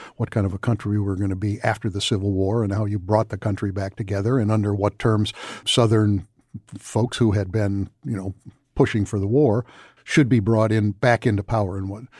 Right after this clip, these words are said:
with the Nixon impeachment, there was such a body of evidence that existed by the time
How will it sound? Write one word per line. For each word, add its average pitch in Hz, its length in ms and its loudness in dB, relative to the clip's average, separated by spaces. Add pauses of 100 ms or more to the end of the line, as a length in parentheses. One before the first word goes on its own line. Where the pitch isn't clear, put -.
(300)
with 127 260 0
the 131 80 4
Nixon 135 320 4
impeachment, 117 580 0
there 139 140 4
was 120 180 2
such 165 380 2
a 120 40 4
body 107 320 2
of 98 100 0
evidence 101 460 -2
that 104 140 -4
existed 98 460 -2
by 101 140 0
the 101 120 -2
time 120 720 0